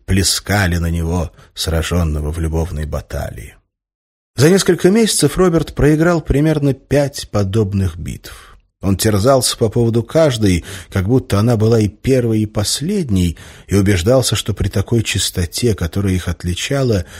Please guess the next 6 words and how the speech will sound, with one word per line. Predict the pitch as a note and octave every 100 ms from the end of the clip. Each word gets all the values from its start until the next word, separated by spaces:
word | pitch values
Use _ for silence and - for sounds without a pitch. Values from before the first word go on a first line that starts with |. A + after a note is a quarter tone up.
| -
они | F#2+ A2 B2
не | B2+
могли | C#3 D3 F3+ C3+
являться | F2 F2 G#2 - F#2
результатом | F2 F2 E2 G#2 G2+ G2
случайности. | - A2 - B2+ - - - - -